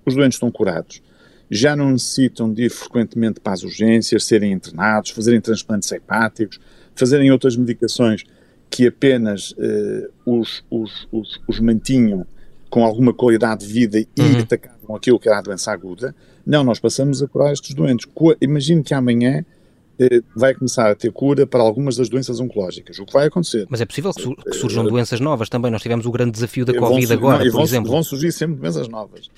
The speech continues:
Speaker 1: no-,
Speaker 2: E não,
Speaker 1: nomeadamente
Speaker 2: e não sabemos
Speaker 1: doenças
Speaker 2: o, e,
Speaker 1: infecciosas.
Speaker 2: e, e não sabemos,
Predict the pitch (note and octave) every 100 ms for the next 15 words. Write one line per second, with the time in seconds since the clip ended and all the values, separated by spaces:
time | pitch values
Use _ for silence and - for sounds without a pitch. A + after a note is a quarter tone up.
0 | _ - A#2 G#2+ B2+ B2+ B2+ B2 A#2 C#3+
1 | C#3+ D3+ D#3+ D3 E3+ D3 E3+ A2+ F#3 F#3
2 | F3+ - F3+ G3